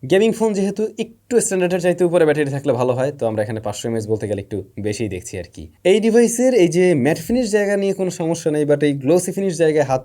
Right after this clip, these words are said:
পড়লেই কিন্তু ফিঙ্গারপ্রিন্ট বসে যাবে, যে জিনিসটা দেখতে খুব একটা সুবিধাজনক লাগে না মুছে টুছে রাখলে, বা এর সাথে যে সুন্দর কেসটা ছিল ওইটা ব্যবহার করলে ভালো হবে আর কি। বরাবরই আমরা আর ও জির ফোনে কিন্তু সাউন্ড কোয়ালিটি খুবই ভালো পেয়েছি, এটার ক্ষেত্রেও ব্যতিক্রম না, এটাতেও আমরা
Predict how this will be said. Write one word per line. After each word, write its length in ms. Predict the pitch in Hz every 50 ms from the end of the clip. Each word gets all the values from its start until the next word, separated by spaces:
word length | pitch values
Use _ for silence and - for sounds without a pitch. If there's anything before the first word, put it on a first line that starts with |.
| - -
পড়লেই 280 | 143 143 135 139 139 139
কিন্তু 160 | 143 131 131 120 -
ফিঙ্গারপ্রিন্ট 380 | 131 120 120 117 131 120 117 107 117
বসে 180 | 113 - 135 131 127
যাবে, 160 | 127 127 156 185 - - _ - 113
যে 60 | 117 117 117
জিনিসটা 240 | 117 117 117 120 113 104 113
দেখতে 180 | 110 113 113 110 - -
খুব 120 | - 170 175 170
একটা 200 | 170 - - 160 143 -
সুবিধাজনক 380 | 120 117 117 113 117 117 117 117 123
লাগে 160 | 127 123 127 127 151
না 40 | 185 160
মুছে 160 | 120 107 - 120
টুছে 160 | 113 107 120 110 110
রাখলে, 180 | 110 139 156 131 117
বা 60 | 107 - 113
এর 80 | 110 - -
সাথে 140 | 113 120 113 104
যে 60 | 104 -
সুন্দর 180 | 120 113 110 113 -
কেসটা 220 | 131 131 - 151 -
ছিল 100 | - 175 - - - _ - 196
ওইটা 160 | 196 196 208 185 160
ব্যবহার 260 | 147 135 131 147 143 143 -
করলে 180 | 175 202 269 262 - -
ভালো 160 | 127 110 107 107
হবে 140 | 95 82 82 80
আর 60 | 80 -
কি। 80 | - - - - - 127
বরাবরই 340 | 147 170 208 214 247 254 247 233
আমরা 120 | 226 226 208
আর 60 | 196 208
ও 40 | 202
জির 100 | 220 - -
ফোনে 120 | 214 208 196 190
কিন্তু 120 | 175 143 143
সাউন্ড 140 | 165 156 151 -
কোয়ালিটি 220 | 185 185 180 185 -
খুবই 160 | - 220 180 113 120
ভালো 120 | 110 107 104
পেয়েছি, 220 | 101 90 - - - - - 143 143
এটার 160 | 151 160 156
ক্ষেত্রেও 240 | 170 170 - 220 185 135
ব্যতিক্রম 360 | 131 - 147 143 - 120 107 110 139
না, 60 | 170 175 - - - 147
এটাতেও 260 | 143 156 151 - 151 123
আমরা 120 | 117 123